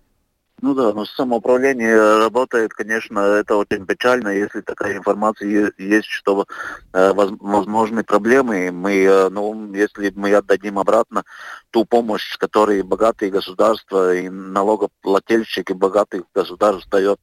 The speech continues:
нашему государству, это было бы очень плохо. Но почему так случается, наверное, это, во-первых, это бюрократия. Это очень долгий процесс, пока вообще мы сделали, м,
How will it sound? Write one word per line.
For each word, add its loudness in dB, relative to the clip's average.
нашему -2
государству, -2
это -2
было 2
бы 0
очень -2
плохо. -4
Но 2
почему 0
так 0
случается, 0
наверное, 0
это, 2
во-первых, -2
это -2
бюрократия. -2
Это 2
очень 0
долгий 0
процесс, -2
пока -4
вообще 0
мы -2
сделали, 0
м, -12